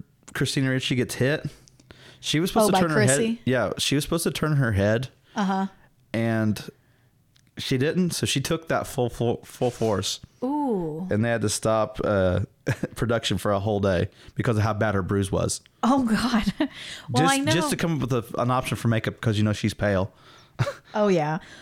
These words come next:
Speaker 2: Well, I know in theater they teach you if you get slapped, you have to open your mouth, which she did. You,
Speaker 1: She
Speaker 2: you do open
Speaker 1: definitely
Speaker 2: mouth
Speaker 1: did that.
Speaker 2: slap. <laughs> But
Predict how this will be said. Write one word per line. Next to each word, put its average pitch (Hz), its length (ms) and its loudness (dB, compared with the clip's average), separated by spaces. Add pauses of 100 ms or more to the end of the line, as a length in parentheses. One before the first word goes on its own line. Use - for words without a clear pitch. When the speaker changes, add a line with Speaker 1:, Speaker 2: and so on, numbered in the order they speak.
(120)
Speaker 2:
Well, 233 500 2 (280)
I 226 100 4
know 247 180 4
in 208 140 2
theater 202 320 2
they 185 160 2
teach 185 300 -2
you 190 80 2
if 180 100 -4
you 185 80 -2
get 180 160 -2
slapped, 175 380 -2
you 180 80 2
have 165 120 -2
to 170 200 -2
open 185 280 0
your 175 120 -2
mouth, 170 320 -2
which 196 140 -2
she 302 140 0
did. 226 440 0
You, 202 240 0
Speaker 1:
She 202 220 -4
Speaker 2:
you 208 60 2
do 196 160 2
open - 120 4
Speaker 1:
definitely 156 220 4
Speaker 2:
mouth 135 100 4
Speaker 1:
did 120 80 2
that. 104 320 2 (200)
Speaker 2:
slap. 196 180 -2
<laughs> - 20 -4
But 190 440 2